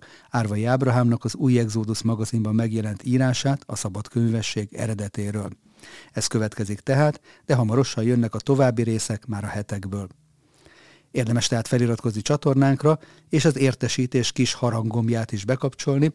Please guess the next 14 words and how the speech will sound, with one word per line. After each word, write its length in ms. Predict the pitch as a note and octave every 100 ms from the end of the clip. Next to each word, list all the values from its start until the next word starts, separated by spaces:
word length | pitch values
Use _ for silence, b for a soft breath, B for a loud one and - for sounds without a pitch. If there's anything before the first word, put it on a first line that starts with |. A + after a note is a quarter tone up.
| _
akkor 320 | - C#3 C#3
biztosan 460 | A2+ - A2 - G#2+
nem 140 | A#2
maradnak 400 | A2+ A#2 A2+ G#2+
le 80 | A2
a 40 |
folytatásokról. 960 | G#2 A2 A2 A2 A2 G#2 - G2+ - G2+ - _ B B B B
Akik 260 | D3+ D3 C3+
pedig 240 | C3 B2
szeretnék 460 | - C3 A#2+ A#2+ -
támogatni 600 | C#3 C3 B2 A#2 - A2+
további 420 | C#3 A#2+ A2+ G#2+
podcastjaink 800 | - B2+ - A2 - A2 G#2 A#2
elkészítését, 1000 | C#3 D3 C3+ - A#2+ - A2+ - A2+